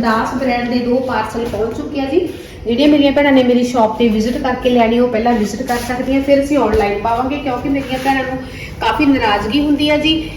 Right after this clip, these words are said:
ਕਿ ਉਹਨਾਂ ਨੂੰ ਜਿਹੜੇ ਪੀਸ ਆ ਨਹੀਂ ਮਿਲਦੇ ਜੀ।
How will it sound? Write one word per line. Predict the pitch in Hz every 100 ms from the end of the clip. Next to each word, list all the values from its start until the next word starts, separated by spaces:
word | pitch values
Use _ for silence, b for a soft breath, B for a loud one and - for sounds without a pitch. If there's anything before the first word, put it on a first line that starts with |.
| B -
ਕਿ | 285 277
ਉਹਨਾਂ | 269 254 269 294
ਨੂੰ | 294
ਜਿਹੜੇ | 277 320
ਪੀਸ | 277 262 277
ਆ | 262
ਨਹੀਂ | 233 262
ਮਿਲਦੇ | 269 214 214
ਜੀ। | 208 339